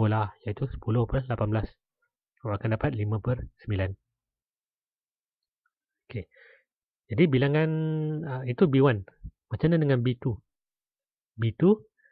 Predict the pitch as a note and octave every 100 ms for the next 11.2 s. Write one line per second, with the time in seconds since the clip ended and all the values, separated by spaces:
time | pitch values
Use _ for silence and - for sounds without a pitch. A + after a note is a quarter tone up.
0 | _ _ _ _ _ _ _ _ _ _
1 | _ _ _ _ _ _ _ _ _ _
2 | _ _ _ - A#2 A#2+ B2 E3 C#3+ B2
3 | D3+ - _ _ A2 C3+ A#2+ B2 A#2+ A#2+
4 | A#2+ A#2 B2+ C#3+ C#3+ A#2+ C#3+ - _ _
5 | _ _ _ _ G#2+ G2 E3 D#3+ B2 A#2
6 | B2+ G2 - C#3+ B2+ A#2+ A#2 G#2 C#3+ -
7 | _ - - _ _ _ A#2 B2 A#2 C3
8 | A#2+ C#3 B2+ B2 C3 - C3 C#3+ - _
9 | _ _ - A#2 G#2+ - D3 B2 D3+ E3
10 | D#3+ A#2 C3+ C3+ - _ B2+ A2+ D3 B2+
11 | A2+ B2